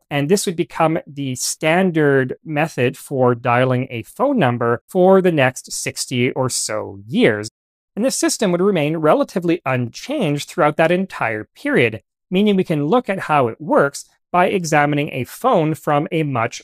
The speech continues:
later period. Uh, this in particular here is a Model five hundred style telephone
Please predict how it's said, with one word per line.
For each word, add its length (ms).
later 540
period. 460
Uh, 120
this 220
in 120
particular 520
here 460
is 320
a 160
Model 480
five 320
hundred 480
style 340
telephone 720